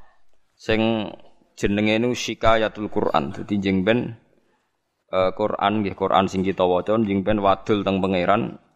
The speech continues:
shikayah niku wadul. Wadul ning pangeran mergi nasibe itu ditinggalkan. Maksudnya mboten, mboten dipedulikan. Eh, lah jeng ben termasuk Rasulullah pas sowan pangeran niku jeng ben teng mahsyar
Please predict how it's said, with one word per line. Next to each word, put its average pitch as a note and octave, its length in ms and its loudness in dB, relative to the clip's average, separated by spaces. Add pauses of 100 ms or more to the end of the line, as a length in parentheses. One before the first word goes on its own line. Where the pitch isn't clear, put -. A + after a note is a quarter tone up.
(220)
shikayah G#2 560 0
niku A#2 160 -4
wadul. F2+ 400 0 (640)
Wadul F#2+ 400 -2
ning G2+ 160 2
pangeran G2 400 2
mergi G#2 320 -2
nasibe F#2+ 560 2
itu - 160 -2
ditinggalkan. E2+ 800 -2 (160)
Maksudnya G2 400 2
mboten, F2+ 400 2
mboten F#2 320 2
dipedulikan. - 840 -8 (1300)
Eh, E2 360 0 (200)
lah G2+ 240 -2
jeng C#3 160 2
ben C#3 160 4
termasuk A#2 480 0
Rasulullah A2+ 480 0
pas A2 80 2
sowan A2 320 0
pangeran G2+ 400 2
niku G#2 320 -2
jeng G2+ 160 2
ben A2 240 4
teng G#2 80 0 (160)
mahsyar G#2 480 0